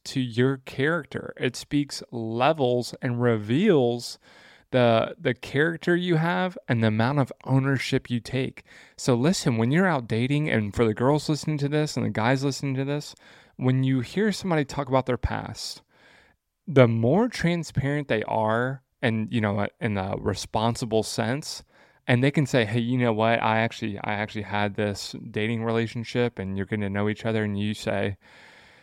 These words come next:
"And I, uh, she broke up with me, actually, and here's why." And that was a couple years ago, and it was a really great wake-up call for me. I really had to realize, you know, if I'm talking about Amazon,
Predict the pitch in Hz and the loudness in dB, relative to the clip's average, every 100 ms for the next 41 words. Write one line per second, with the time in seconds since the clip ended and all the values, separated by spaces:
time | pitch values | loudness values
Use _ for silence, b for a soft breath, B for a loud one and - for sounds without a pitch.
0 | B B B - 120 117 139 135 95 90 | B B B 2 4 6 6 4 2 -2
1 | - - - 131 127 127 127 - 110 110 | -12 -14 -4 0 2 2 2 0 -2 -2
2 | 113 - _ _ - 107 - - 101 92 | -6 -8 _ _ -8 -6 -6 -6 -6 -8
3 | - - 110 101 98 98 - - 123 110 | -16 -6 -4 -2 -4 -6 -10 0 0 2
4 | 110 107 - - _ _ _ _ _ _ | 0 0 -4 -14 _ _ _ _ _ _
5 | _ - - 117 104 113 107 107 113 113 | _ -10 0 2 4 2 0 -4 -4 -2
6 | 101 104 113 104 98 - - - 101 101 | -2 -2 -2 -4 -8 -14 -12 -6 -2 -2
7 | 101 - - 107 107 107 101 107 - 113 | -6 -8 -4 -2 0 0 -2 -6 -8 0
8 | 117 117 110 110 107 110 104 120 113 - | 2 2 0 -2 -2 -2 -2 -2 -4 2
9 | 113 110 110 113 113 101 101 107 107 101 | 2 2 -2 -2 0 0 0 2 2 0
10 | 101 101 107 104 101 - 107 101 107 107 | -4 -2 0 0 -2 -4 -4 -4 -2 -2
11 | 127 113 104 101 107 120 107 101 | -2 -2 -2 0 -2 0 0 0